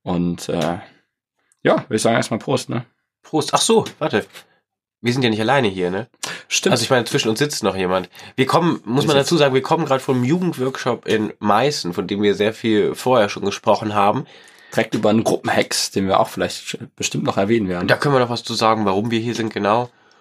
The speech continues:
Speaker 2: Und es ist noch jemand hier und, äh, ich hab ihn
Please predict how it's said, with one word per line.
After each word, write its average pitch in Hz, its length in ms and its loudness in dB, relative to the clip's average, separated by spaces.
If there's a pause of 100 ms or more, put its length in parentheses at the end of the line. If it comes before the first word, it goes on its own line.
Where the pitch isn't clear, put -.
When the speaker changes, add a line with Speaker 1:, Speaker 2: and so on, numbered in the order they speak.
(220)
Speaker 2:
Und 110 320 2
es 110 120 0
ist 135 140 -4
noch 156 180 0
jemand 113 280 2
hier 156 320 -2
und, 113 340 -2
äh, 107 260 2
ich - 180 -6
hab 120 160 -4
ihn 113 300 -2